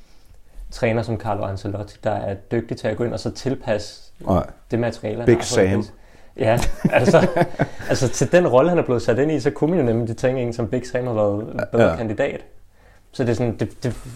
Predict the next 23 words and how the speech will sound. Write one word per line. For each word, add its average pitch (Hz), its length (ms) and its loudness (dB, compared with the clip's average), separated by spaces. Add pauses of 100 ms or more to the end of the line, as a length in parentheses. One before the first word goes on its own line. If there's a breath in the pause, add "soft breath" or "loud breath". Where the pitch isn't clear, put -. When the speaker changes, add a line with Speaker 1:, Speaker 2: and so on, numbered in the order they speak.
(460)
Speaker 1:
virker 147 240 4
bare 117 180 2
sådan 117 200 -4
håbløst, 131 600 0 (260)
øh, 110 340 4
som 117 160 -2
om 120 80 4
man 113 160 -2
på - 60 -10
en - 40 -6
eller 117 140 0
anden 107 80 0
måde 107 120 0
har 107 100 -4
ansat 107 320 -4
den 110 100 -2
rigtige 110 280 0
mand 104 180 -2 (140)
til 113 140 -8
den 104 80 -6
forkerte 101 320 -4
opgave. 113 420 0
Speaker 2:
Ja. 95 80 6